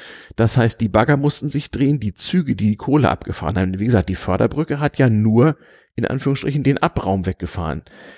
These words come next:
Der Rest kam auf Züge, die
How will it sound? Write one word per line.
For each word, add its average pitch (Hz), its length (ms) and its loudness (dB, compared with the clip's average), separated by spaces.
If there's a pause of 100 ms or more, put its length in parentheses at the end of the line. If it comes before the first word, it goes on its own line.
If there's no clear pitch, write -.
(160)
Der 104 140 4
Rest 139 340 0
kam 120 240 2
auf - 200 -2
Züge, 165 520 -2 (520)
die 113 180 -2